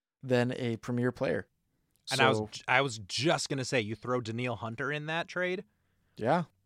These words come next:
Speaker 2: you've got a package.
Speaker 1: Right.
Speaker 2: You've got something that you can actually make a move. So, I don't know, Vikings fans,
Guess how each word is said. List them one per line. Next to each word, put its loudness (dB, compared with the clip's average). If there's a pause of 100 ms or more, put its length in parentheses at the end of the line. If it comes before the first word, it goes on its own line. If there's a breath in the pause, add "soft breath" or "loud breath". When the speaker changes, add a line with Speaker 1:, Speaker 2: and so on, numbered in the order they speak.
(480)
Speaker 2:
you've -8
got 2
a -2
package. -4 (400)
Speaker 1:
Right. 0
Speaker 2:
You've -8
got -2
something -6
that -8
you -8
can -10
actually -4 (180)
make -6
a -6
move. -2 (460)
So, 2 (760)
I 8
don't 6
know, 2
Vikings 2
fans, -4